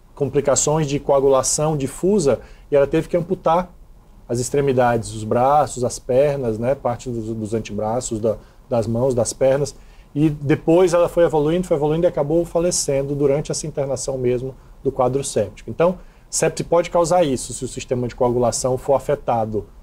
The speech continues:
significativamente, né? Sepse pode causar, por exemplo, o paciente pode ter insuficiência renal crônica, né? Ele pode, o rim dele pode ser tão comprometido pela sepse que ele não tem mais possibilidade de recuperação.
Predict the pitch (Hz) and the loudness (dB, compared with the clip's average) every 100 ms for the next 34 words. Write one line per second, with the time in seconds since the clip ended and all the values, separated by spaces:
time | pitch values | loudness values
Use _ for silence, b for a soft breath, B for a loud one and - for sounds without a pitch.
0 | - - - 135 120 131 - 131 123 139 | -20 -20 -6 -4 -2 -4 -2 -2 -2 0
1 | 139 120 98 - 110 131 - b b b | 0 -2 -8 -12 -12 -12 -14 b b b
2 | b - - 160 - 170 156 165 147 135 | b -8 -2 -2 0 -2 0 2 2 2
3 | 143 147 139 123 135 127 135 131 127 120 | 2 0 0 0 0 2 4 6 6 4
4 | 107 b b b b - - 135 156 143 | 0 b b b b -12 -4 -2 0 0
5 | 151 135 131 147 139 131 143 - 151 147 | 0 0 2 2 2 2 -2 -2 -2 0
6 | 127 135 131 - 135 143 151 175 180 - | 2 2 2 0 0 0 -2 -6 -8 -14
7 | - - - - - - - 120 127 123 | -20 -20 -20 -20 -20 -20 -10 0 2 2
8 | - 131 123 - b b - 110 165 165 | 2 2 2 -2 b b -4 0 2 4
9 | 160 147 147 - 143 190 220 214 185 180 | 2 2 0 2 0 0 2 0 2 2
10 | 170 - 180 190 147 117 - - - - | 2 0 0 2 2 0 -2 -20 -20 -6
11 | - 131 123 - 160 175 - - - 151 | 0 2 2 2 4 2 0 -8 -4 0
12 | 147 147 165 165 165 175 160 156 - 147 | 2 2 0 0 0 2 0 0 -2 -4
13 | 147 147 147 147 135 147 - 160 165 - | -2 2 2 2 -2 -2 -2 -2 -2 -2
14 | 127 107 | -2 -2